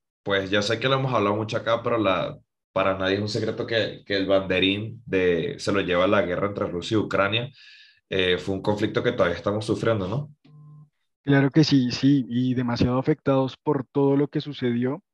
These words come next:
Speaker 2: Mm, este veinte veintidós fue un año bastante movido, y más en materia económica. La guerra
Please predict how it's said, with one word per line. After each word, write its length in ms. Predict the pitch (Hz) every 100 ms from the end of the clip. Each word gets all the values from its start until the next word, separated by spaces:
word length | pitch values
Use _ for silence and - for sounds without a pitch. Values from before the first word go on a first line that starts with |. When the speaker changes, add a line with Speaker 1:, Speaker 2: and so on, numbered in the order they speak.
| -
Speaker 2:
Mm, 540 | 131 131 123 - - 110 - - - - -
este 160 | - 135
veinte 240 | 143 156
veintidós 440 | 175 180 180 147 131
fue 140 | 147
un 120 | 147
año 560 | 151 156 160 165 175 165
bastante 680 | 123 123 127 - 135 131 143
movido, 440 | 156 147 135 120
y 120 | 117
más 240 | 117 113 131
en 80 | 131
materia 300 | 139 131 127
económica. 680 | - 135 147 160 - 156 156
La 140 | 139
guerra 560 | 123 127 120 127 135